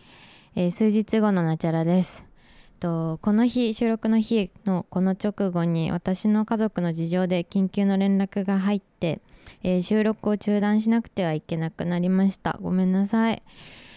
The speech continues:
その後もちょっと公開日前にもう一度二人で集まって収録できるっていう状況ではなかったため、その日の音源でそのまま公開させてください。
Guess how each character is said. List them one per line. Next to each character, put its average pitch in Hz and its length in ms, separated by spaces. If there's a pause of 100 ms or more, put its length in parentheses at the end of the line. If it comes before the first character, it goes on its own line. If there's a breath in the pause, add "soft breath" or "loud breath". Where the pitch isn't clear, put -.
(220 loud breath)
そ - 160
の 240 200
後 262 120
も 254 160
ち - 140
ょ - 20
っ - 100
と 170 140
公 208 220
開 220 760
日 226 140
前 226 240
に 185 100
も 185 120
う - 20
一 196 160
度 208 60
二 202 80
人 214 180
で 185 200
集 - 120
ま 214 120
っ 214 40
て - 180
収 190 180
録 196 280
で 196 100
き - 180
る 185 100
っ - 20
て - 220
い - 20
う 165 40
状 170 220 (140)
況 185 180
で 185 100
は 185 60
な 180 140
か 190 120
っ 185 140
た 160 80
た - 180
め、 180 460
そ - 160
の 202 140
日 214 100
の 190 200
音 185 120
源 190 180
で 196 100
そ 202 100
の 185 160
ま 180 100
ま 180 220
公 170 180
開 180 220
さ 180 160
せ 180 120
て - 140
く - 100
だ 185 160
さ 214 220
い。 - 80